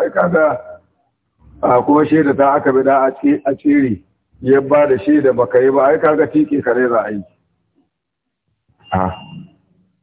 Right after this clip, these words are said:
Allah ya gafarta mana. Wa, wa anhu radiyallahu anhu, daga shi Ibn Abbas radiyallahu anhu qala, qala Rasulullah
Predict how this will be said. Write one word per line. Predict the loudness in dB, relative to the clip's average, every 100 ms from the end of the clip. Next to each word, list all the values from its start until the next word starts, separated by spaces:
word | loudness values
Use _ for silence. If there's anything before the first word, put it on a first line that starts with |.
| -20 -20 _ _ _ _ _ _
Allah | 2 2
ya | 2
gafarta | 2 0 0 -2 -2 -4
mana. | -4 -8 -14 -20 -20 -20 -20 _ _ _ _ _ _ _ _ -4 0 0 -2 -8 -18 _ _ _ _ _ _ _ _ _ _ _
Wa, | 2 4 4 2 2 2
wa | 2 2 2
anhu | 2 2
radiyallahu | 2 2 0 0 0 0 0
anhu, | -2 -4 -4
daga | -4 -6
shi | -4
Ibn | -2 0 0
Abbas | 0 -2 -2
radiyallahu | 0 0 0 0 0 2 0
anhu | -2 -6
qala, | -2 0 0 -4 -18 _ _ _ -4
qala | 0 2 0
Rasulullah | 0 -2 0 0 0 0